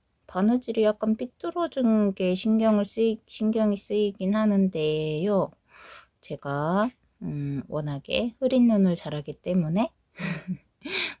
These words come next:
프루시오 하지 않고 그냥 떠줄 예정입니다. 그리고 요번에는 좀 와이어를 새로 사야 될 것 같아요. 제가 그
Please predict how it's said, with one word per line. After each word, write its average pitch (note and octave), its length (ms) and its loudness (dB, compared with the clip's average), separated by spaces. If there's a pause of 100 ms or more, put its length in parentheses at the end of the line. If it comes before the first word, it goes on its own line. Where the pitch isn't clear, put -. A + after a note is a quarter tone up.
(100)
프루시오 A3 460 -4
하지 F#3+ 260 -4
않고 D3 480 -6 (460)
그냥 D#3+ 540 -4
떠줄 A#3 420 -4
예정입니다. D3 840 -4 (680)
그리고 D#3+ 240 -2
요번에는 E3+ 840 4
좀 D3+ 340 -4
와이어를 E3 760 4
새로 G#3 280 0
사야 A#3+ 240 0
될 B3 160 -2
것 - 120 -16
같아요. D3+ 600 -4
제가 D#3 480 -2 (540)
그 C#3 680 -2